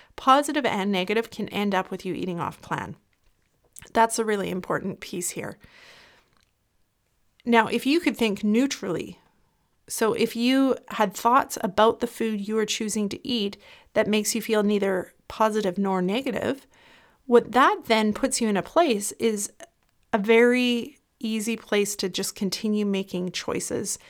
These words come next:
in the direction of your goals. So if you don't have those positive and negative overlays with what you plan on eating or what you've already eaten, then it just becomes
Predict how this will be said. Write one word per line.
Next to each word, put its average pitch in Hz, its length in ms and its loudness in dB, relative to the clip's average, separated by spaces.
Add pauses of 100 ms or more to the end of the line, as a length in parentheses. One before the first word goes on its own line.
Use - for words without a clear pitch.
(400)
in 214 420 2
the 208 100 0
direction 175 460 -2
of 160 120 -4
your - 120 -10
goals. - 500 -6 (760)
So - 160 2
if 202 140 0
you 220 60 2
don't 233 280 6
have 220 200 2
those 185 180 0
positive 196 540 0
and - 140 -10 (140)
negative 196 340 -2
overlays 190 460 -2
with 165 140 -8
what - 120 -4
you 147 100 -6
plan 202 320 0
on 233 120 2
eating 233 280 0
or - 100 -4
what 175 160 -2
you've 175 140 -4
already 220 300 2
eaten, 254 400 -6 (480)
then 220 240 2
it 202 140 -4
just 220 260 2
becomes 202 720 0